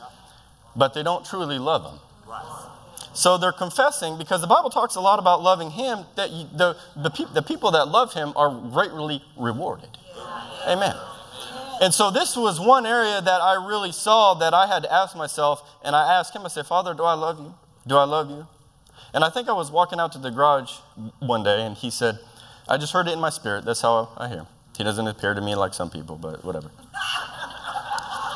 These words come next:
And he said, "Will you give all for me?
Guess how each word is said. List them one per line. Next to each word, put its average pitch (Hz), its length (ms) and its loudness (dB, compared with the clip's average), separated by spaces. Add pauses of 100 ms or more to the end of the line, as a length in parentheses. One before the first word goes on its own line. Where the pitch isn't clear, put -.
(540)
And 180 200 0
he 190 180 -10
said, 190 420 -2 (240)
"Will 180 240 -4
you 185 260 -8
give 180 240 0
all 117 760 2
for 120 220 -4
me? 73 140 -14